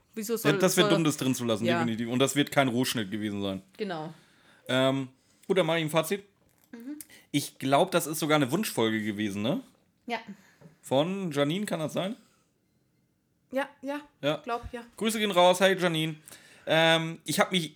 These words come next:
Speaker 2: unfassbar gefreut, als sie sich die Folge gewünscht hat. Weil das auch eine meiner absoluten Lieblingsfolgen ist. Das,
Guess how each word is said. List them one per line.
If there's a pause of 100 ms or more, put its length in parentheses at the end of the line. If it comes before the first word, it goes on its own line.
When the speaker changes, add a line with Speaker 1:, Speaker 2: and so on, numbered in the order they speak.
Speaker 2:
unfassbar
gefreut,
als
sie
sich
die
Folge
gewünscht
hat. (760)
Weil
das
auch
eine
meiner
absoluten
Lieblingsfolgen
ist.
Das,